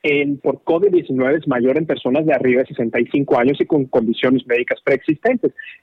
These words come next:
Esto es totalmente cierto, pero la severidad de la enfermedad en el grupo joven también es una realidad. Los jóvenes, cuando escucharon esto de que la mortalidad era solo,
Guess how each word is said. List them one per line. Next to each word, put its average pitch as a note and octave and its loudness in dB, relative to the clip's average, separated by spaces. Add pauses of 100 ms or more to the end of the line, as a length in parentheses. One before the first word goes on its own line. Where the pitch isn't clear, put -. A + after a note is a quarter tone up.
(100)
Esto G#3 2
es - -2
totalmente F3 0 (120)
cierto, G3 0 (500)
pero D#3+ 2
la E3 2
severidad E3+ 2
de G#3 0
la F3 0
enfermedad C#3+ 0
en C#3 -4
el B2+ -2
grupo C#3+ -2
joven F3+ 0 (280)
también C3 0
es E3+ -2
una E3 2
realidad. C#3+ 2 (360)
Los C#3 -2
jóvenes, F3+ 4
cuando D3+ 2
escucharon E3 0
esto E3 -2
de D#3 0
que D3+ -2
la C3+ 0
mortalidad C3+ 0
era D3 0
solo, F#3 2